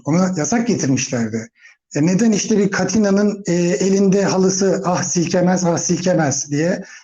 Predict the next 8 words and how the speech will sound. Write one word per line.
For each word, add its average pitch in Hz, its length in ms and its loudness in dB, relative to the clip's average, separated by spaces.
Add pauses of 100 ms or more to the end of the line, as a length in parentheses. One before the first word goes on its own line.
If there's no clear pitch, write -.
(180)
e, 143 260 0
replikleri 175 480 -2
olan 180 320 2
bir, 180 360 0
e, 156 320 0
kanto, 170 440 -2 (300)
bir 151 100 -10
şarkıyı, 135 720 -2